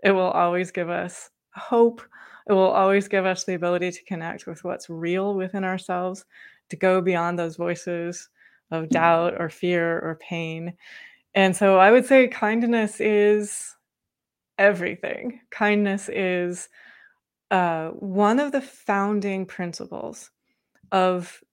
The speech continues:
Speaker 1: yoga philosophy is universal kindness. So for each human to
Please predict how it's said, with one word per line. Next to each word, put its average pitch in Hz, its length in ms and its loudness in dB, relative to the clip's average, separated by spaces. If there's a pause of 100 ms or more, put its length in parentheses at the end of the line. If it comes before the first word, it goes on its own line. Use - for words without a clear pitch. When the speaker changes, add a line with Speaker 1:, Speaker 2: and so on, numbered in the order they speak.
Speaker 1:
yoga 175 320 -4
philosophy - 880 -12 (320)
is 185 400 0
universal 180 840 -2
kindness. - 840 -14 (200)
So 180 220 -2
for 175 240 -4
each 208 320 0
human 185 500 -2
to 165 520 -4